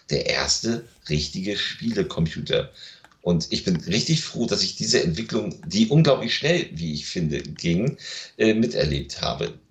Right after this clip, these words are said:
Denn, äh, neunzehnhundertneunzig, als ich fünfzehn war,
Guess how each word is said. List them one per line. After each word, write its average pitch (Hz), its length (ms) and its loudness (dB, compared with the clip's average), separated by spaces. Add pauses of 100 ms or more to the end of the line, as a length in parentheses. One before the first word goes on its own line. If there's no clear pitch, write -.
Denn, 156 640 0 (760)
äh, 90 360 4 (180)
neunzehnhundertneunzig, 87 1600 0
als 76 160 -6
ich 78 140 -6
fünfzehn - 760 -2
war, 71 460 0